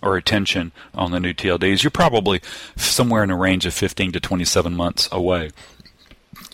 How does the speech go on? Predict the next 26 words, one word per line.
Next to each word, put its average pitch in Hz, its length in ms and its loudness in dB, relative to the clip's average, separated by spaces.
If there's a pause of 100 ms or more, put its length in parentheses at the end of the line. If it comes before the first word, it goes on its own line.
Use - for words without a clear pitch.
So 98 300 4
we 98 160 -4
talked 107 300 2
about, 95 440 2
uh, 95 160 2
we're 92 120 -6
talking 104 320 2
about 92 280 2 (280)
what 104 140 0
does 98 120 2
a 95 60 -2
domain 95 340 2
investor 90 400 2
do 90 180 -2
now 95 380 4 (880)
and 104 180 4
the, 101 140 0
for - 160 0
the 95 100 0
next 98 360 -2
fifteen 104 460 2
to 101 100 0
twenty-seven 101 500 2
months. 120 340 0
Do 98 120 -6
they, 92 240 -2